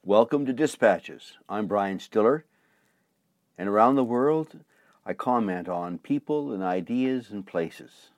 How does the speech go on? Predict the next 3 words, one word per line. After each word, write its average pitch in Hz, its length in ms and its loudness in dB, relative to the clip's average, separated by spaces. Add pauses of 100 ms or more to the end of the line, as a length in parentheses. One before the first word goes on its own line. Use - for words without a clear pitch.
(480)
Today, 120 520 -2 (1000)
unintended 135 600 2
consequences. - 960 -8